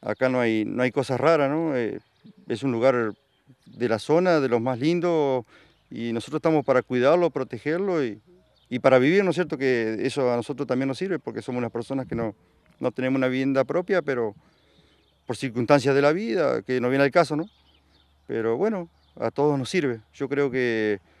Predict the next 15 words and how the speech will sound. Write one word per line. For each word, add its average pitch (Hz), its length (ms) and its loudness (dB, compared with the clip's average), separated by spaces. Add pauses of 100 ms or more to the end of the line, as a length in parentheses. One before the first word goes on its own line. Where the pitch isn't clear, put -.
(320)
en 120 100 -6
las 113 100 -6
generales 143 560 2
salimos 139 320 -2
todos 127 560 0 (460)
con 127 160 0
un 135 60 0
resultado 135 400 2
positivo 131 460 -2
de 147 80 2
esto, 190 180 0
porque, 143 720 -2 (840)
eh, 101 760 -4
la 104 240 -2
comuna 110 1300 -2